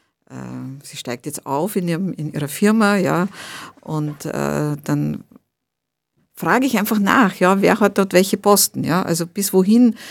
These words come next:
schaffen es denn die Frauen und ab wo gibt's nur noch die Männer, ja? Dann ist sie empört, ja, dann, dann, äh, sagt sie, „Das ist doch überhaupt, das ist doch überhaupt, äh, kein Kriterium“, ja.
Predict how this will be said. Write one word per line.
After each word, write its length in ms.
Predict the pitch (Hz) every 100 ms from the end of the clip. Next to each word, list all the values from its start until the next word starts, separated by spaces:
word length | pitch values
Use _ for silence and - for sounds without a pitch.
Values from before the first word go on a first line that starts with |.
| - -
schaffen 280 | - 196 254
es 80 | 254
denn 160 | 180 190
die 80 | 185
Frauen 420 | 170 143 143 -
und 180 | 175 165
ab 120 | 170
wo 120 | 202
gibt's 240 | 208 202 -
nur 100 | 196
noch 160 | 175
die 80 | -
Männer, 380 | 160 202 214 131
ja? 240 | 147 185 - - - - - _ _ _
Dann 160 | 170 170
ist 140 | 170
sie 80 | 208
empört, 680 | 165 190 - 165 196 170 -
ja, 120 | 160
dann, 300 | 165 170 160
dann, 320 | 156 156 160 165
äh, 720 | - 156 151 123 90 90 90 80 78 92
sagt 280 | 107 - -
sie, 80 | 156
„Das 200 | 156 -
ist 160 | 151 175
doch 80 |
überhaupt, 640 | 160 147 160 - - - -
das 140 | 170
ist 160 | 165 -
doch 100 | 156
überhaupt, 540 | 151 147 151 - -
äh, 140 | 147 143
kein 240 | 170 143
Kriterium“, 680 | 165 147 110 127 123 107 127
ja. 200 | 131